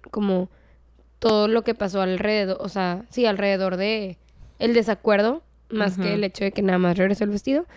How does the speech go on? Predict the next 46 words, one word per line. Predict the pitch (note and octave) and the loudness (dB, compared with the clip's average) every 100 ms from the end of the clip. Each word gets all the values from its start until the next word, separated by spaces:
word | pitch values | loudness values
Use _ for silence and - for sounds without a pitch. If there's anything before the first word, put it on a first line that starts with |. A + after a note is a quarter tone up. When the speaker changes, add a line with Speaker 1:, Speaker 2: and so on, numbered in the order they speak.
| - - | -20 -12
Speaker 2:
Ujú. | F3+ F#3+ F3 | -6 -4 -4
Speaker 1:
este, | F3+ G#3 G3 - - G3+ G3 | 0 0 0 -6 -6 -6 -4
y | - | -4
que | G#3 | 0
estés | G3+ - G3+ | 0 0 2
cien | G3+ | 2
por | G#3+ | 2
ciento | G#3+ A3 | 0 0
segura | G#3+ A#3+ C4 | 0 2 4
de | C4+ A#3+ | 2 0
que | |
es | G3+ | -4
con | - | -2
la | G3+ | -4
persona | G#3+ G3+ F#3+ | -2 -4 -4
que | G#3+ | -6
te | G#3+ | -8
quieres | - - | -10 -8
casar. | - - - - - _ _ _ _ _ _ _ _ _ _ _ _ _ _ _ _ _ _ _ - - - _ | -10 -10 -12 -14 -20 _ _ _ _ _ _ _ _ _ _ _ _ _ _ _ _ _ _ _ -20 -20 -20 _
Speaker 2:
Creo | G#3+ G#3 G#3 | 2 2 2
que | A#3+ | 0
tam-, | A#3 B3+ A#3 - | -2 0 -2 -2
o | G3+ | -4
sea, | G3+ G3+ | -2 -2
en | G3 | -2
general | G3+ F#3 F3 E3+ E3 E3+ | -4 -6 -4 -4 -6 -8
falta | - F3+ E3+ F3 | -8 -8 -6 -8
que | - E3+ D3+ - | -8 -8 -8 -8
los | D#3+ D3+ | -8 -6
dos | D3 C#3+ | -8 -10
hablen, | D3 C#3+ D3+ D#3 D3 - | -10 -10 -10 -10 -10 -10
o | E3 | -6
sea, | F3+ | -4
porque | F3 E3+ D#3+ - | -4 -6 -10 -10
que | F3 | -6
ella | E3 D#3+ | -4 -4
también | - F#3 F3+ | -6 -8 -6
sea | E3+ | -6
de | F3 | -8
que, | E3+ | -6
"¿Sabes | E3+ F#3+ | -6 -6
qué? | - | -6
Si | G3+ | -6
lo | F#3+ | -6
puedo | F#3+ F#3+ | -4 -8
comprar, | - F#3 F3 F3+ G3 | -6 -8 -4 -2 -2